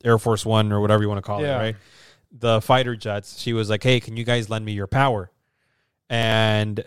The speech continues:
Speaker 1: or not lend me your power, lend me your lasers. Sorry, I
Speaker 2: Mm.
Speaker 1: should say. Like, "Lend me your lasers." And they were like, "Yeah, sure, fuck it." And then she was like,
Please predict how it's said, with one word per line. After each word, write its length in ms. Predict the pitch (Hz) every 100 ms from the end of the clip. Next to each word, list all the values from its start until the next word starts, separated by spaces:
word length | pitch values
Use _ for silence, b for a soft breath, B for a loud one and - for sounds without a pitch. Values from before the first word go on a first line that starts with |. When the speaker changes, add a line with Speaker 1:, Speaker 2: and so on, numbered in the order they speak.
| _ _
Speaker 1:
or 100 | 135
not 160 | 143 147
lend 120 | 131
me 60 | 117
your 100 | 107
power, 180 | 110
lend 200 | 113 127
me 60 | 147
your 120 | 139
lasers. 440 | 117 117 120 104 82
Sorry, 320 | - - 143 131
I 40 |
Speaker 2:
Mm. 60 | 123
Speaker 1:
should 120 | 117
say. 200 | - 98
Like, 160 | 95 98
"Lend 140 | 120
me 80 | 127
your 140 | 120
lasers." 480 | 110 113 110 95 90 b b b b b _
And 120 | 120
they 100 | 113
were 80 | 113
like, 180 | 107 101
"Yeah, 180 | 110 127
sure, 260 | 117 123
fuck 280 | 98 117 123
it." 160 | 104 -
And 120 | 110
then 120 | 120
she 200 | 131 -
was 260 | 139 147 123
like, 280 | 120 113